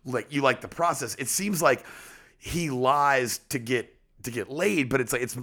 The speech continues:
it's more, it's at least equal parts about the lie for him.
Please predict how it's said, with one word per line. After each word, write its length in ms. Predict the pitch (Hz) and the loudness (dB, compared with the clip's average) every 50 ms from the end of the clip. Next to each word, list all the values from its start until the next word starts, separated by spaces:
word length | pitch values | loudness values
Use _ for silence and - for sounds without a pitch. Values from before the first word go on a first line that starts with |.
| 127 143 | -4 -2
it's 120 | 127 - 107 | -2 -2 -2
more, 400 | 117 139 160 165 139 117 101 - - | -2 0 4 4 4 2 2 -2 -6
it's 280 | 131 120 - - - - _ _ _ - | -6 -4 -4 -6 -8 -10 _ _ _ -2
at 80 | 139 147 | -2 -2
least 300 | 165 196 185 139 - - _ | -2 -4 -6 -6 -8 -12 _
equal 340 | 170 190 185 - 160 160 139 | -8 -8 -8 -6 -6 -6 -4
parts 320 | 113 139 151 147 127 - 123 | 0 2 2 2 2 0 -2
about 300 | 107 107 117 117 113 - | 0 2 2 2 2 0
the 100 | 110 98 | -2 -2
lie 340 | 101 104 117 123 123 113 | 2 4 6 6 6 6
for 220 | - - - 104 92 | 2 0 -2 -4 -4
him. 240 | 87 85 - - | -4 -6 -8 -12